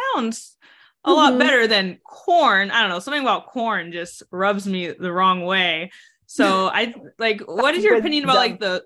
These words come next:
Speaker 1: the source of where we get these things from?
Speaker 2: Yeah, that is a fantastic question.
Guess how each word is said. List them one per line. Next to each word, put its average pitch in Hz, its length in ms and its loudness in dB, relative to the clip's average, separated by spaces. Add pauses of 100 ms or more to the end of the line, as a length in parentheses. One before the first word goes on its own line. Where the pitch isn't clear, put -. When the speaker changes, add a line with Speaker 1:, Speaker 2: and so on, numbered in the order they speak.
(280)
Speaker 1:
the 196 160 -4
source 202 800 -2
of 175 560 -4 (400)
where 196 340 -2
we 202 120 -4
get - 200 -8
these - 240 -12
things 185 300 -10
from? - 400 -16 (580)
Speaker 2:
Yeah, 302 520 2 (160)
that 277 180 4
is 311 140 -4
a 339 140 -2
fantastic 247 600 -6
question. - 440 -10